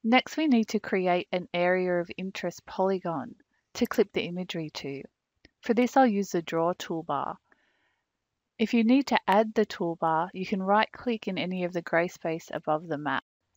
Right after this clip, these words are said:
and choose the Draw toolbar from the context menu.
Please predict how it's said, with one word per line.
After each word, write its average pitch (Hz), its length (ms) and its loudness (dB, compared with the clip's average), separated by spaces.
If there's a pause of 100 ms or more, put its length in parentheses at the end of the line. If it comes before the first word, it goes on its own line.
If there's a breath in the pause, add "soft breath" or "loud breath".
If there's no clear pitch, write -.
and 214 120 -2
choose 226 300 0
the 196 80 0
Draw 214 300 6
toolbar 196 540 2
from 175 180 -4
the 170 100 -2
context - 580 -6
menu. 143 460 -10